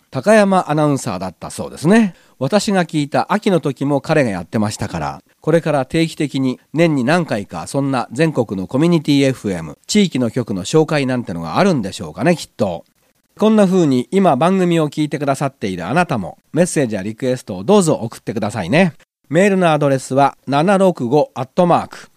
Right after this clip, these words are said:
エフエムハイフン善光寺ドットシーオードットジェーピー。善光寺はゼットイーエヌケーオーユージェーアイで善光寺です。また、エフエム善光寺のホームページから直接送れます。インターネットで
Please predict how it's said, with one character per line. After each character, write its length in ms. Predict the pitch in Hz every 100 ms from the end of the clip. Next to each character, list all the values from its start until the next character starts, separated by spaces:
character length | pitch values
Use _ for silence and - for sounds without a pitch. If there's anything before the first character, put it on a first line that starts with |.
| -
エ 100 | 160
フ 180 | 214 226
エ 100 | 196
ム 140 | 180
ハ 160 | - 170
イ 100 | 123
フ 200 | - 104
ン 160 | 87
善 260 | 143 220 185
光 340 | - 110 98
寺 200 | 127 139
ド 100 | 113
ッ 20 |
ト 280 | 107 - - -
シ 240 | - 147
ー 120 | 143
オ 80 | 98
ー 20 |
ド 120 | 95
ッ 20 | 101
ト 240 | - 175
ジ 100 | 120
ェ 80 | 117
ー 40 |
ピ 280 | 107 110 -
ー。 0 | _ _
善 200 | 117 175
光 240 | 151 120 95
寺 140 | 101
は 180 | 135 -
ゼ 160 | 95 135
ッ 40 |
ト 260 | - - 185
イ 220 | 180 165
ー 60 | 151
エ 40 |
ヌ 120 | 107
ケ 300 | 98 160 190
ー 40 | 190
オ 200 | 185 175
ー 20 |
ユ 160 | 160 120
ー 40 |
ジ 140 | 90
ェ 100 | 175
ー 60 | 202
ア 40 | 165
イ 80 |
で 140 | 156 160
善 200 | 135 123
光 200 | 95 90
寺 80 | 78
で 140 | 78
す。 360 | - - - _ _ _
ま 120 | 160
た、 200 | 175 -
エ 100 | 143
フ 160 | 151 220
エ 60 |
ム 120 | 214 185
善 180 | 190 170
光 200 | 127 98
寺 100 | 95
の 80 |
ホ 160 | 95 160
ー 20 |
ム 100 | 165
ペ 160 | 143 147
ー 20 |
ジ 80 | 101
か 120 | 92
ら 80 | 85
直 220 | - 127
接 300 | - 202 180
送 220 | 151 143
れ 100 | 135
ま 160 | 120 107
す。 320 | - - - _ _
イ 100 | 170
ン 80 | 208
タ 160 | 196 185
ー 20 |
ネ 120 | 180
ッ 20 |
ト 180 | 170 107
で 200 | 107